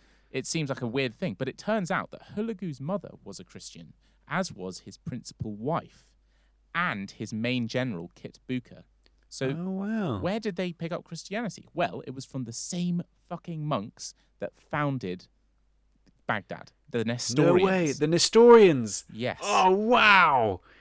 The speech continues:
Speaker 2: God,
Speaker 1: So
Speaker 2: these weird monks are just, like, embedded in the entire story of Baghdad.
Speaker 1: Yeah, and I, I was so fascinated by this. So the Christian, um, it's not nece-, we, um, the current Christianity is, uh,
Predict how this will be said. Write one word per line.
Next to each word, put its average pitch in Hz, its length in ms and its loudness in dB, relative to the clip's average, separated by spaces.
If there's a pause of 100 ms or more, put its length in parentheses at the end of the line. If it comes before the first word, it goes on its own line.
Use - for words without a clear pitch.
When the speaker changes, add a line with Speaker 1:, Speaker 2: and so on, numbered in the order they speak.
(360)
Speaker 2:
God, 185 260 6
Speaker 1:
So - 60 2
Speaker 2:
these 135 160 4
weird 208 360 6
monks 165 540 6
are - 120 0
just, 131 360 0
like, 135 420 4
embedded 147 640 6
in 127 300 2
the 123 140 4
entire 143 500 0
story 131 480 2
of 104 140 2
Baghdad. 110 600 -2 (400)
Speaker 1:
Yeah, 214 360 -2
and 147 180 -4
I, 185 260 -4
I 156 120 -4
was 151 180 -6
so 156 220 -4
fascinated 135 440 -6
by 92 120 -6
this. 85 160 -10
So 135 120 -6
the - 80 -10
Christian, 175 600 -8
um, 104 400 -6 (640)
it's - 200 -14
not 151 160 -6
nece-, 156 300 -6
we, 160 300 -4
um, 113 360 -4 (100)
the 120 80 -10
current - 680 -6 (340)
Christianity 101 760 -8 (100)
is, 92 460 -8
uh, 87 220 -8